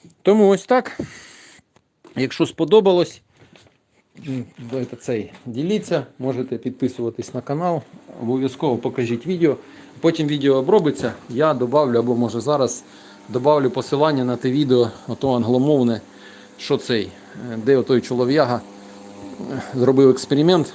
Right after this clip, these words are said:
там з субтитрами можна роздивитись і зрозуміти, е, все, як він там, експериментальний той досвід, чому треба відсунути вентилятор. Саме головне це його відсунути. І красота,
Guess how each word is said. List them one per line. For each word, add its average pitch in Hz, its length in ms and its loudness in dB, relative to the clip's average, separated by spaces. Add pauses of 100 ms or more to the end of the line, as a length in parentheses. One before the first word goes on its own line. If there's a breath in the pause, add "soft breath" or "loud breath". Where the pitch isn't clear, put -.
там 131 180 0
з - 80 -10
субтитрами 131 560 -2
можна 123 300 -2
роздивитись 139 680 2
і 139 180 0
зрозуміти, 123 680 0 (680 loud breath)
е, 113 280 -6
все, 127 360 0 (200)
як 117 260 -6
він 110 180 -4
там, 101 240 -6 (220)
експериментальний 113 880 -4
той 98 340 -8
досвід, 120 420 -4 (520 loud breath)
чому 156 320 2
треба 147 320 2
відсунути 120 500 0
вентилятор. 104 540 -6
Саме 175 280 2
головне 165 380 2
це - 140 -2
його 117 200 0
відсунути. 104 520 -10 (760 loud breath)
І 214 300 2 (920 loud breath)
красота, 196 640 2